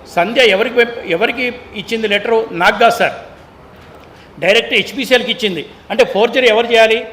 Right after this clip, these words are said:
అంటే హెచ్పిసిఎల్ ఆఫీసర్లన్నా ఫోర్జరీ చేయాలి, లేదా సంధ్య అన్నా ఫోర్జరీ చేయాలి. సంధ్య గారు లెటర్స్ నేరుగా పోస్టల్ ద్వారా, మెయిల్ ద్వారా హెచ్పిసిఎల్కి ఇచ్చారు.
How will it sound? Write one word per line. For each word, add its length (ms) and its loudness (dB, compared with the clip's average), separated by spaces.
అంటే 140 2
హెచ్పిసిఎల్ 500 0
ఆఫీసర్లన్నా 580 4
ఫోర్జరీ 380 0
చేయాలి, 340 2
లేదా 200 6
సంధ్య 320 2
అన్నా 140 0
ఫోర్జరీ 360 0
చేయాలి. 280 -6
సంధ్య 340 2
గారు 200 4
లెటర్స్ 420 -4
నేరుగా 440 0
పోస్టల్ 460 -2
ద్వారా, 440 0
మెయిల్ 260 2
ద్వారా 480 0
హెచ్పిసిఎల్కి 580 0
ఇచ్చారు. 460 -2